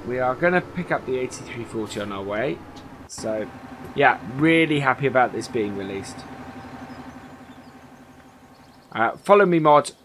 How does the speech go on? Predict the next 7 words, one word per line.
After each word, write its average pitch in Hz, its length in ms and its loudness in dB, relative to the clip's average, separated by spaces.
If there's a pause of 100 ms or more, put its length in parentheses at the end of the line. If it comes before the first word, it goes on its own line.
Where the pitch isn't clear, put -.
just 139 560 0
makes 127 480 -6
a 113 140 -4
lot 147 560 2
of 131 180 -4
stuff - 540 0
easier. 104 460 -6